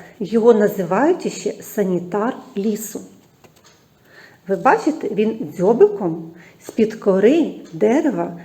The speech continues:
дістає шкідливих комах. Він лікує дерева. Птахи є необхідною частиною життя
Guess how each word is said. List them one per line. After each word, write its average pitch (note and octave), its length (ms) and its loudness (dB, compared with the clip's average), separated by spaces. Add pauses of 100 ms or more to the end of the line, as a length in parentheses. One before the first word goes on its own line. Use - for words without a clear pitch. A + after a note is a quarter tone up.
дістає G3+ 600 0
шкідливих F#3 680 -2
комах. - 540 2 (1120)
Він G3 200 0
лікує F3 600 2
дерева. F#3+ 720 2 (3000)
Птахи B3+ 760 -2 (380)
є A3+ 400 -4
необхідною G3 960 -4
частиною E3+ 920 -2 (520)
життя A3 680 -2